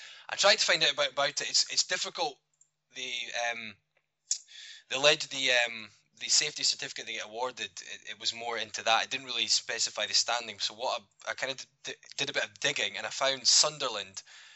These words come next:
a, s-, a report by Sunderland F C, because I think, I hear they've had a bit of problem with it as well, and their steward's been quite heavy-handed about it. Now, this was their report into restriction on general, on basically what they have to do with it. And I, I looked up with standing, and basically,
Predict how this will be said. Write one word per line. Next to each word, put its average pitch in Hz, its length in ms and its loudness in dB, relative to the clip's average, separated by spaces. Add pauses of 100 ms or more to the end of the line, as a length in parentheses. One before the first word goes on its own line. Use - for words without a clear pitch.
(260)
a, - 40 -2
s-, - 160 4
a 131 120 -4
report - 320 -8
by 117 100 -2
Sunderland 139 440 2
F 104 120 0
C, - 180 2
because 107 280 -4
I - 20 -2
think, 120 260 -6 (540)
I 110 100 0
hear 131 220 -6 (100)
they've 120 300 -2 (100)
had 104 220 -6
a 101 40 -8
bit - 140 -6
of - 60 -14
problem 104 360 -6
with 98 140 -6
it 95 80 -4
as 107 100 2
well, 104 120 0
and 101 80 -6
their 110 100 2
steward's - 320 0
been 101 100 -10
quite 98 220 -4
heavy-handed 104 540 -2
about 95 320 -4
it. - 80 -6
Now, 104 100 -2
this 131 160 6
was 165 120 0
their 143 140 4
report 123 440 -2 (840)
into 113 380 -2
restriction 117 480 4
on 110 100 -8
general, 107 520 -2 (520)
on 107 240 -6 (220)
basically 104 300 6
what 110 100 -4
they 101 80 -2
have 104 200 0
to 107 60 -6
do 107 120 -2
with 101 100 -4
it. 92 160 -2
And 98 80 -4
I, 98 220 0
I 110 40 -2
looked 127 220 -8
up 120 160 -4
with 104 100 -2
standing, 110 440 2
and 98 80 -14
basically, 110 500 2